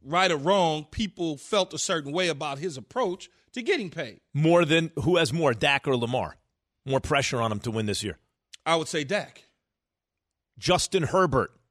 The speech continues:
Speaker 2: or Dak
Speaker 1: No,
Speaker 2: Prescott?
Speaker 1: I would say Dak.
Speaker 2: All right. I don't, Deshaun Watson. Now he's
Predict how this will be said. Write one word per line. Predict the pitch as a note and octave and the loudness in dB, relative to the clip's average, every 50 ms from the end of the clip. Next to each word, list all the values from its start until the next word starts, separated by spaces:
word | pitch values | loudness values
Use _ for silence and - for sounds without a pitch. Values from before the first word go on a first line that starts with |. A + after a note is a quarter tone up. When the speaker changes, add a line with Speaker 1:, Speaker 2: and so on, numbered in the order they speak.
| _ _ _ | _ _ _
Speaker 2:
or | - C#3 C3+ B2+ | 0 2 2 2
Dak | A2 G2 - C3 A#2+ G#2+ D3+ | 0 -2 0 2 2 2 0
Speaker 1:
No, | E3 E3+ E3 | 0 0 2
Speaker 2:
Prescott? | A2 - B2 A#2+ A2 E2+ - - _ _ _ _ G2 D3 | 2 2 0 -2 -4 -4 -4 -8 _ _ _ _ -8 -4
Speaker 1:
I | D#3+ D#3 | -4 -4
would | C#3+ B2+ | -4 -4
say | - - C3+ A#2 | -8 -8 -10 -10
Dak. | G2+ A2 F2+ F2+ - _ _ _ _ _ _ _ _ _ _ _ _ _ _ _ _ _ _ _ _ _ _ _ _ _ _ _ _ _ _ _ _ _ _ _ _ _ _ _ _ _ _ _ _ _ | -10 -14 -16 -18 -20 _ _ _ _ _ _ _ _ _ _ _ _ _ _ _ _ _ _ _ _ _ _ _ _ _ _ _ _ _ _ _ _ _ _ _ _ _ _ _ _ _ _ _ _ _
Speaker 2:
All | C3+ A#2 G#2+ | -2 0 2
right. | G#2 A2 B2 F3 G#3+ - - | 4 4 4 2 2 -2 -2
I | - G#2+ A#2+ A#2 A#2 G#2 | 0 0 2 2 2 0
don't, | F#2 F2 - - _ _ _ _ _ _ _ _ _ _ - | -2 -6 -10 -12 _ _ _ _ _ _ _ _ _ _ -4
Deshaun | C#3 - - - F#3 F3 D#3+ C#3+ B2+ A#2 | -2 0 0 0 2 2 2 2 2 0
Watson. | G#2 A#2+ C3+ F#3+ - - - B3 G#3+ G#2+ D2 - _ _ _ _ _ _ _ | -2 -2 -2 -2 -2 -2 0 0 -2 -2 -4 -10 _ _ _ _ _ _ _
Now | - C3 C#3+ D3 D#3 D#3+ C#3 | 0 2 4 4 6 4 4
he's | C3+ C#3+ A#2 - | 2 0 -2 -4